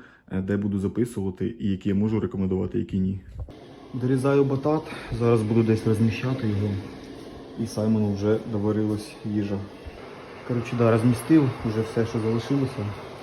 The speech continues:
І ось так вони виглядають. Я так припускаю, що, можливо, вони так поскрючувались, тому що стоїть другий режим. А, а якщо на більш слабкому, то, можливо, воно буде довше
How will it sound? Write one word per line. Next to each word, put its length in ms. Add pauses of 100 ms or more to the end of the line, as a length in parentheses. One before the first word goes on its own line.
(460)
І 40
ось 140
так 200
вони 140
виглядають. 460 (100)
Я 100
так 120
припускаю, 540
що, 120
можливо, 320
вони 180
так 120
поскрючувались, 800
тому 180
що 240 (760)
стоїть 240
другий 260
режим. 400
А, 200
а 60
якщо 220
на 80
більш 200
слабкому, 560
то, 80
можливо, 420
воно 240
буде 140
довше 300